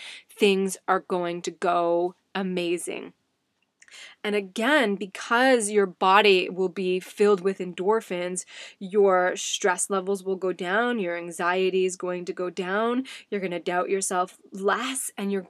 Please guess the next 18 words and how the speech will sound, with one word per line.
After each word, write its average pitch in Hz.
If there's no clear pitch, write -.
gonna 269
really 262
be 196
able 196
to 180
work 196
in 202
a 196
very 202
productive 190
way. 175
So 226
this 262
is 359
so 214
phenomenal. 196
So 214
this 277